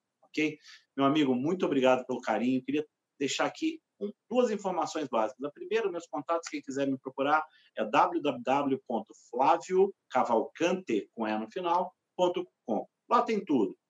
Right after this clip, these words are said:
Lá você encontra as minhas redes sociais, encontra tudo, os podcasts.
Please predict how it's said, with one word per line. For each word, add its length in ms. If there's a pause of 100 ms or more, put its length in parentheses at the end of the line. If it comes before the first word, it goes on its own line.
(140)
Lá 140
você 240
encontra 280
as 80
minhas 180
redes 160
sociais, 540
encontra 340
tudo, 300
os 100
podcasts. 1300